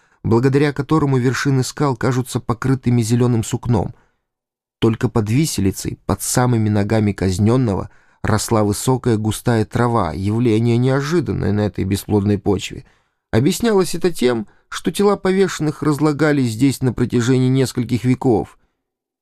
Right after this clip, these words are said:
Земля питается прахом человека. Какие-то мрачные чары удерживали ребёнка на холме.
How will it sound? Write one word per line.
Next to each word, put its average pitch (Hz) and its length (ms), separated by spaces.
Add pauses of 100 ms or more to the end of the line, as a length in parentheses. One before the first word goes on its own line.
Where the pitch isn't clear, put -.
Земля 117 540
питается 123 840
прахом 117 600
человека. 120 760 (1700)
Какие-то 131 540
мрачные 143 800
чары 113 560
удерживали 113 720
ребёнка 110 520
на 107 120
холме. 107 580